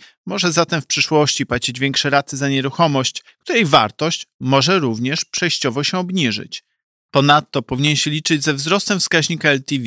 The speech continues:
który oznacza stosunek kwoty kredytu do wartości zabezpieczenia, czyli najczęściej zakupionego mieszkania lub domu. Jeśli więc dojdą ewentualne dodatkowe koszty zabezpieczenia w związku ze wzrostem wskaźnika L T V,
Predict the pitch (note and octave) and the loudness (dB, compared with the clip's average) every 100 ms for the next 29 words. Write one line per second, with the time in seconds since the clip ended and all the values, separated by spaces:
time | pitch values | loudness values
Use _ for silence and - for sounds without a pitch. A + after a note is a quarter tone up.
0 | A2+ - - - C#3 C3+ C3+ C#3+ - C#3+ | -2 -4 -12 -2 4 4 4 0 0 -2
1 | - D3 - G3+ F#3 - D#3 C#3+ D3 - | 0 -2 0 0 -2 -2 -4 -2 -4 0
2 | D#3 D#3+ B3+ - F#3 D#3+ E3 F3 - E3+ | 0 0 -2 -4 -2 0 0 0 -2 -4
3 | F#3+ F3+ F3 D#3+ - D3+ C3 A2 G#2+ _ | -2 -2 -2 -2 -2 0 0 -2 -6 _
4 | _ _ - C3+ C3 C3 C3 - D#3+ D3+ | _ _ -2 2 2 2 -2 0 0 0
5 | D#3+ - D#3+ C#3+ C#3 C3+ C3+ D#3+ - F3+ | -2 -2 -2 0 0 0 0 0 0 -2
6 | F3 F#3 F#3+ E3 C#3+ A2 G2 - _ _ | 0 0 -2 -2 -2 -2 -4 -12 _ _
7 | _ _ - C#3+ G#3 - G3+ D3+ A2+ A2 | _ _ 0 4 6 4 2 2 2 4
8 | C#3+ C#3+ C#3+ C3 C#3 C3+ C#3+ C#3+ C3+ C3+ | 4 4 4 2 0 2 2 2 2 2
9 | C3+ - F3 G3+ G3 - A#2+ - B2 A#2+ | 2 2 2 4 4 2 -2 0 0 2
10 | A2+ A2 B2 - A#2 A2 G#2+ C3 B2 - | 0 -2 -2 0 0 0 0 0 -2 -2
11 | B2+ A#2+ A2 B2 D3+ F#3+ - B2+ A2+ - | -2 -2 0 2 4 4 0 0 0 -2
12 | B2 A2+ B2+ - B2 B2 F3+ D#3+ | 0 0 0 2 0 0 -2 2